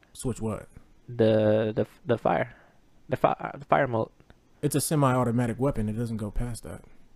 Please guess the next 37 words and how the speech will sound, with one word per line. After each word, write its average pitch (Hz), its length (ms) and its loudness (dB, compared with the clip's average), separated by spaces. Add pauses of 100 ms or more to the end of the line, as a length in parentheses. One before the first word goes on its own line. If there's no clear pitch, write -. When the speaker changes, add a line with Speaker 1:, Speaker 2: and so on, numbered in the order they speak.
(960)
Speaker 1:
So 175 180 2
you 151 200 4
Speaker 2:
Oh. - 40 2
Speaker 1:
can, 139 380 4
you 151 140 8
can 139 440 2
Speaker 2:
I 147 100 4
Speaker 1:
have 143 80 8
Speaker 2:
figured 165 200 10
Speaker 1:
it 151 40 12
Speaker 2:
it 143 40 8
might 143 200 8
be 135 100 8
like 131 200 6
the 98 80 0
M 123 140 2
four 151 220 6
where 113 120 4
you 107 80 2
could 110 160 0
do 110 100 6
burst. 107 480 4 (680)
No, - 100 0
Speaker 1:
Yeah, 170 100 8
Speaker 2:
it's 123 80 4
Speaker 1:
but 147 140 6
the 156 60 8
Speaker 2:
M 139 60 4
sixteen. 156 140 8
Speaker 1:
burst 165 160 6
only 147 200 4
goes 135 280 4
three 135 300 2
bullets 131 580 2 (480)
at 131 140 0
a 117 40 -4
time. 113 520 -4